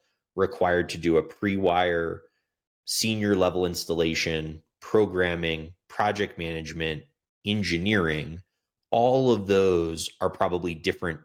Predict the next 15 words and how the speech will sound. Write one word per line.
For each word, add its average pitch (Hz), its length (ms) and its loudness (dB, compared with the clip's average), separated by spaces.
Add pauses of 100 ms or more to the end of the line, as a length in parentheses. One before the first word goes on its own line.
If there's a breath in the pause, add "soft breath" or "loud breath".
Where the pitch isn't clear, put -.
people 135 640 -2 (120)
at 87 220 -2
different 87 260 -4
pay - 160 -8
scales. - 540 -6 (560)
So 117 220 4
it 120 220 -4
makes 147 280 -6
sense - 680 -4
to 104 120 -8
break 95 520 -2
up 95 240 -4
the 85 100 2
charges 87 1160 -2 (260)
for 101 160 4